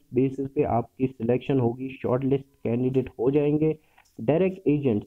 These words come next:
अब आप बोलेंगे पोस्ट का नाम क्या है, तो पोस्ट है basically direct agents of पीएलआई slash आरपीएलआई, direct agents of postal life insurance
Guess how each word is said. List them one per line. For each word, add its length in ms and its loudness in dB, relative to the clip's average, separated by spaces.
अब 120 -2
आप 120 2
बोलेंगे 380 2
पोस्ट 440 -4
का 80 0
नाम 260 0
क्या 120 0
है, 60 0
तो 120 -2
पोस्ट 440 -4
है 120 2
basically 500 -2
direct 400 0
agents 400 0
of 280 0
पीएलआई 680 2
slash 480 0
आरपीएलआई, 1000 0
direct 560 -2
agents 300 0
of 300 0
postal 300 2
life 260 2
insurance 600 0